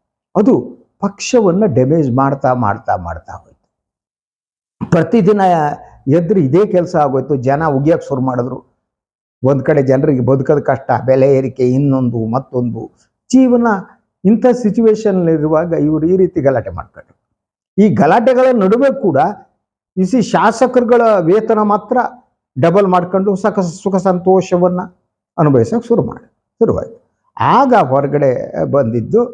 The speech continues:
ಹನಿ ಟ್ರ್ಯಾಪ್ ಪ್ರಕರಣ. ಈ ಹನಿ ಟ್ರ್ಯಾಪ್ ಪ್ರಕರಣ ಇವತ್ತು ಯಾವ ಮಟ್ಟಿಗೆ ಹೋಗಿದೆ ಅಂದ್ರೆ even ಇವತ್ತು ಈಗ ಬಂದ ಮಾಹಿತಿಯ ಪ್ರಕಾರ ಸುಪ್ರೀಂ ಕೋರ್ಟ್‌ನಲ್ಲಿ you see ಒಂದು,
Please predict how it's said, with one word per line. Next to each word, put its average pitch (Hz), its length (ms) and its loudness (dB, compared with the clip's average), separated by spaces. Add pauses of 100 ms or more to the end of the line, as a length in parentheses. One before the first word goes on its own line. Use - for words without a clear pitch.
(540)
ಹನಿ 123 180 4
ಟ್ರ್ಯಾಪ್ - 360 -2
ಪ್ರಕರಣ. - 360 -8 (920)
ಈ 254 120 4
ಹನಿ 196 260 2
ಟ್ರ್ಯಾಪ್ 285 320 -2
ಪ್ರಕರಣ 247 340 0
ಇವತ್ತು 214 340 0
ಯಾವ 208 120 4
ಮಟ್ಟಿಗೆ 233 320 0
ಹೋಗಿದೆ 160 380 0
ಅಂದ್ರೆ 220 220 0
even 226 300 0 (520)
ಇವತ್ತು 196 500 2
ಈಗ 185 300 2
ಬಂದ 185 140 2
ಮಾಹಿತಿಯ 165 420 0
ಪ್ರಕಾರ 156 380 -2 (720)
ಸುಪ್ರೀಂ 254 640 2
ಕೋರ್ಟ್‌ನಲ್ಲಿ 190 1000 -2 (560)
you 156 160 -4
see 240 160 4
ಒಂದು, 170 580 0